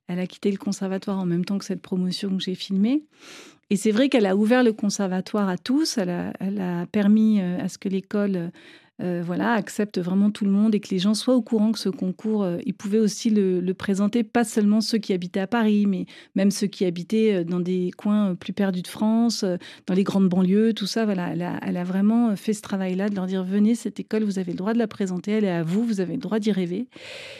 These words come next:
Et, euh, et puis ensuite, elle a fait beaucoup venir le cinéma dans l'école. Donc, il y a des films qui ont été faits, comme par exemple, euh,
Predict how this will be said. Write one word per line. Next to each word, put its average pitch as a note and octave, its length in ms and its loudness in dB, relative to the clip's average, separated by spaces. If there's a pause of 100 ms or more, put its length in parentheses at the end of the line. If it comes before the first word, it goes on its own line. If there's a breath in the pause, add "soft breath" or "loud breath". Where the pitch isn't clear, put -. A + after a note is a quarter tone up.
(260 loud breath)
Et, A3+ 260 8
euh, F#3 240 6
et G#3+ 100 2
puis - 140 0
ensuite, G#3+ 320 2
elle A3+ 140 6
a G3 80 4
fait G3+ 160 -2
beaucoup A#3 320 0
venir A#3+ 320 6
le A3+ 100 4
cinéma G#3+ 480 2
dans F#3 80 -2
l'école. F3+ 460 -4
Donc, F#3+ 240 -2
il - 20 0
y - 20 2
a F#3+ 40 2
des F#3+ 100 0
films C4 300 6
qui C4 100 0
ont A#3 80 6
été G#3+ 220 4
faits, G#3+ 360 0
comme F#3 200 -4
par F#3 120 -4
exemple, G3 440 -2
euh, F3 100 -2